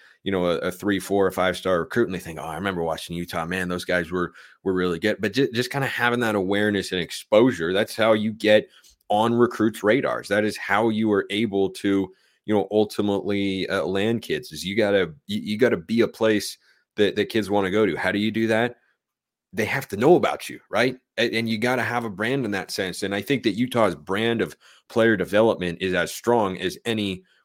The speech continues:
in the entire country, for my money. It's certainly as strong as any in, in the Big twelve. And I think there's some good coaching staffs in, in the Big twelve, but,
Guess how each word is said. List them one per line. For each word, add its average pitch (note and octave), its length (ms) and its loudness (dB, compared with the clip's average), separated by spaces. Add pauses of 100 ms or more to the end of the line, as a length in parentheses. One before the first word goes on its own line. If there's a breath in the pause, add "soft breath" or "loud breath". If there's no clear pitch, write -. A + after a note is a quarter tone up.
(180)
in A#2 120 0
the G2+ 80 0
entire F#2 320 -2
country, A2+ 360 -4
for F2 120 -10
my F#2 180 -2
money. E2 320 -6
It's F#2 140 -8
certainly G2+ 260 2
as E2+ 80 -4
strong G2 320 0
as E2+ 80 -6
any F#2+ 280 -2
in, F2+ 200 -4
in F#2+ 320 -6
the F2+ 80 -4
Big F2+ 240 -4
twelve. G#2 400 4
And D#2+ 140 -6 (400 soft breath)
I A2 60 0
think G#2 140 0
there's G#2 160 4
some G2 140 -2
good F#2 180 -2
coaching F#2+ 360 -2
staffs E2+ 480 -4
in, F2+ 220 -4
in F#2+ 180 -6
the E2+ 40 -6
Big D#2+ 260 -6
twelve, F2 440 -2
but, F2 200 0